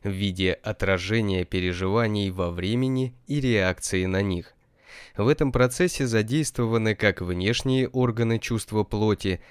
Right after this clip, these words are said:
так и внутренние функции человеческой психики, создающие для него определённую картину реальности,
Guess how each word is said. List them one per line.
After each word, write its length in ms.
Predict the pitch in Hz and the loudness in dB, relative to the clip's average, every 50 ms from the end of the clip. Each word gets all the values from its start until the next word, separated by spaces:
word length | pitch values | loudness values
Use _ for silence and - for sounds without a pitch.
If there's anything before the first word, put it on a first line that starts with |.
| - - - | -10 -2 2
так 240 | - 143 143 - - | 4 4 2 2 -4
и 120 | - 135 127 | 0 0 0
внутренние 680 | 113 110 107 104 113 135 - - 107 101 95 90 87 87 | 0 0 0 0 0 0 0 0 -2 0 0 0 -2 -2
функции 580 | - - 95 104 117 117 - - - 117 113 | -4 -2 -2 -2 -2 -2 -4 -2 0 0 0
человеческой 840 | 104 - - 110 104 104 101 92 95 92 - - 101 - - 117 113 | 0 -2 -2 -2 0 0 2 0 0 -2 -2 -4 -6 -4 -2 -2 -2
психики, 680 | 117 - - - 147 120 - - 87 - - 87 85 - - - - - - | -2 -4 -4 -2 -2 -2 -2 -4 -8 -6 -6 -6 -6 -8 -12 -20 -20 -16 -10
создающие 920 | - - - 104 92 92 98 87 85 85 95 120 139 - - - 98 92 | -6 -2 -2 -2 0 0 0 0 0 0 0 0 0 -2 0 0 0 0
для 200 | 87 92 95 92 | 0 0 -2 -2
него 420 | 92 95 95 90 92 92 87 85 - | 0 0 0 0 2 2 0 0 -2
определённую 920 | - 113 - - 104 101 95 90 95 92 95 104 104 104 98 95 90 87 | -4 -4 -4 -2 -4 -4 -4 -4 -4 0 0 2 2 2 0 0 -2 -2
картину 540 | - - 92 90 92 - - 101 92 92 90 | -2 -2 -2 -2 -2 -2 -4 -4 -2 -2 -2
реальности, 800 | 87 87 85 85 90 101 117 123 117 117 110 - - - 113 104 | 0 0 0 2 2 2 2 2 0 -2 -2 -4 -4 -4 -4 -4